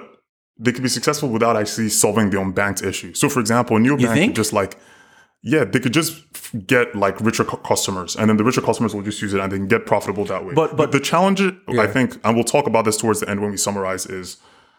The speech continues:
Speaker 1: a lot of the customers the neobanks want that could be profitable may already be satisfied with their current banking services. There's high switching costs to switching banks in Nigeria. And 'cause I, I use a lot of neobanks, I use Kuda Bank, I'll talk about it later. I'm not sure the functionality differential is enough to get a lot of people to switch.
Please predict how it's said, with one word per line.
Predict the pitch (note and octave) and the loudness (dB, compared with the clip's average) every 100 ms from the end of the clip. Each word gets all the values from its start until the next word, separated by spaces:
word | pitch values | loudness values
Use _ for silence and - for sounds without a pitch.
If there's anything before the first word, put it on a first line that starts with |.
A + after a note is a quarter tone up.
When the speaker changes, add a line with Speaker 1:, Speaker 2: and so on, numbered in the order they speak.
| _ _ _ _ _ _ _ _ A#2 | _ _ _ _ _ _ _ _ 0
Speaker 1:
a | |
lot | C#3+ G3+ | 2 2
of | |
the | B2+ | 0
customers | - B2 B2+ A#2 | -2 -2 0 0
the | G2+ | 0
neobanks | G#2 A2 G#2+ G2+ - | 0 2 0 -2 0
want | G#2 F#2+ | 0 0
that | F#2 | -2
could | G2+ | -6
be | F#2+ | -4
profitable | G#2 G2+ G2 F#2+ | -2 0 -2 -2
may | G2+ G2 | 0 2
already | A#2 A#2+ A2 | 4 2 0
be | G2+ | 0
satisfied | A2 G#2 G#2 G2+ | 2 2 2 0
with | F#2+ | 0
their | F#2+ | -4
current | - G2+ | -2 -2
banking | G2 F#2+ G2 | -2 -4 -4
services. | - F#2 F2+ F#2+ G2+ | -4 -6 -6 -4 2
There's | A#2 G#2+ - | 2 2 0
high | C#3 C#3+ | 0 0
switching | A#2+ B2 | -4 -4
costs | A2 A2+ G#2+ - | -4 -2 -2 -4
to | F2+ F2+ - - | -8 -10 -18 -6
switching | B2+ A#2 G2+ | -2 0 0
banks | F#2+ G#2 A2+ | -2 -6 -4
in | G#2+ | -4
Nigeria. | F#2+ F#2 F#2+ A2+ - - - - | -4 -6 -4 -4 -4 -10 -20 -4
And | B2 A#2+ - - | -2 -2 -2 0
'cause | D#3+ | 2
I, | B2+ | 2
I | A#2 | 2
use | B2+ A2 | 2 4
a | |
lot | A2 G#2 | 4 4
of | |
neobanks, | G#2 G#2 G2+ F#2 F#2 F#2+ | 4 4 2 -2 -2 0
I | |
use | A2 G#2+ | 2 2
Kuda | - G2 | 0 0
Bank, | F#2+ F#2 | -2 -2
I'll | F#2+ | 0
talk | G#2 G#2 | 2 0
about | G2+ F#2 | 0 -2
it | F#2 | -2
later. | F#2 F2 - - - | -4 -6 -12 -8 0
I'm | A2+ | 2
not | D3+ D3+ | 4 2
sure | D3 | 0
the | |
functionality | D3+ G#2 - G#2 G#2+ G#2+ | 0 -2 0 2 2 2
differential | G2+ - G2+ - G2 | 0 -2 -2 0 -2
is | G2 | -2
enough | F#2+ - | -4 -2
to | |
get | G2+ | -2
a | F#2 | 0
lot | F#2 | 0
of | F#2 | -2
people | G2 F#2+ | -6 -6
to | F2+ | -6
switch. | - - - | -8 -10 -16